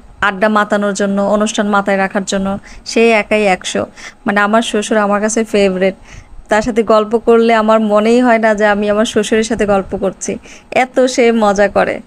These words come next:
আর আমার শাশুড়ি তো খুবই নরম মানুষ, মানে দশটা কথা বললে সে একটা কথা বলে, খুবই সহজ সরল, খুবই নরম মনের মানুষ। আল্লাহর কাছে দোয়া করে আমার শ্বশুর শাশুড়িকে যেন সুস্থ রাখেন, ভালো রাখেন। আমার শ্বশুর শাশুড়ি কিন্তু আমাকে যথেষ্ট ভালোবাসেন।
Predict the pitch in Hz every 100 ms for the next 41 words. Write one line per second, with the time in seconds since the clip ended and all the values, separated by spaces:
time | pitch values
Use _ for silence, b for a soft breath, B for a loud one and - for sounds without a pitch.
0 | - _ 226 233 240 262 262 240 - 262
1 | 262 240 - 240 262 294 302 269 240 226
2 | 214 208 202 196 - 214 220 214 220 226
3 | - 247 247 247 240 240 254 247 220 226
4 | 214 214 220 208 202 196 247 247 254 226
5 | 233 226 240 226 226 - 240 254 226 208
6 | 202 196 196 190 190 190 196 B - -
7 | 247 247 254 247 - 269 233 233 226 226
8 | 220 220 226 226 226 233 226 226 240 226
9 | 226 220 220 220 - 214 - 220 214 208
10 | 226 214 208 208 214 214 208 214 220 214
11 | 226 220 - 233 233 240 233 233 226 226
12 | 214 214 214 240 - 233 220 196 202 -
13 | -